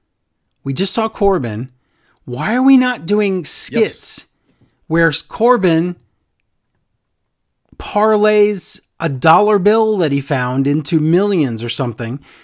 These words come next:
Speaker 1: like Bi-, like the company Bifco, um, in Back to the Future Two? Why doesn't he just go on a luck streak? And then that's how we create Happy Corbin. Why can't we do that?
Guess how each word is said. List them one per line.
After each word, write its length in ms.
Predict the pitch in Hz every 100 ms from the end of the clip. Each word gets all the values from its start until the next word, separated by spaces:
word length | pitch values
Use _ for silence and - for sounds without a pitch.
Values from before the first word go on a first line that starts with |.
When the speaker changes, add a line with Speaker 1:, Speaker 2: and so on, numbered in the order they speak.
| _ _ _ _
Speaker 1:
like 320 | 120 127 135 -
Bi-, 180 | 160 156
like 260 | 135 156
the 100 | 185
company 380 | 160 143 143 190
Bifco, 840 | 165 220 156 - 143 117 95 80 - - _
um, 420 | 123 113 107 104
in 80 | 127
Back 180 | 123 147
to 80 | 147
the 20 | 135
Future 220 | 147 156
Two? 180 | 196 156
Why 300 | 139 165 220
doesn't 280 | 240 226
he 400 | 196 - 196 190 _ _ -
just 240 | 175 -
go 180 | 185 180
on 100 | 196
a 60 | 190
luck 460 | 156 127 202 -
streak? 640 | - - - 131 120 - - _ _ _ _ _ -
And 120 | 175
then 120 | 180
that's 180 | 202 214
how 120 | 208
we 160 | 202 202
create 300 | - 202 196
Happy 280 | 185 185 185
Corbin. 400 | - 226 185 262
Why 160 | -
can't 180 | 160 185
we 80 | 170
do 160 | 185 214
that? 280 | 240 226